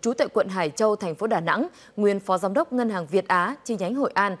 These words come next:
để điều tra về hành vi lạm dụng tín nhiệm, chiếm đoạt tài sản. Kết quả điều tra ban đầu cho thấy, từ năm hai nghìn không trăm mười bốn đến năm hai nghìn không trăm mười sáu,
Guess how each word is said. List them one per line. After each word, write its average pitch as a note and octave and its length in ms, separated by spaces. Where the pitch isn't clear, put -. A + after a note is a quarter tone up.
để A#3 120
điều G3+ 160
tra C4+ 220
về G3 120
hành D#3+ 180
vi G3+ 200
lạm F#3 280
dụng F#3+ 180
tín F#3+ 200
nhiệm, B3+ 240
chiếm F3 220
đoạt A#3+ 140
tài E3 140
sản. E3+ 280
Kết F#4 140
quả B3+ 160
điều G#3 160
tra C4 180
ban A#3 160
đầu G#3+ 120
cho A3+ 180
thấy, G3 400
từ B3+ 80
năm A#3 200
hai A#3 160
nghìn F#3 160
không A#3+ 260
trăm A#3+ 300
mười F#3+ 160
bốn F3 380
đến G#3+ 140
năm A#3+ 140
hai A#3 120
nghìn F3+ 180
không A#3 180
trăm A3+ 200
mười E3+ 100
sáu, F3+ 380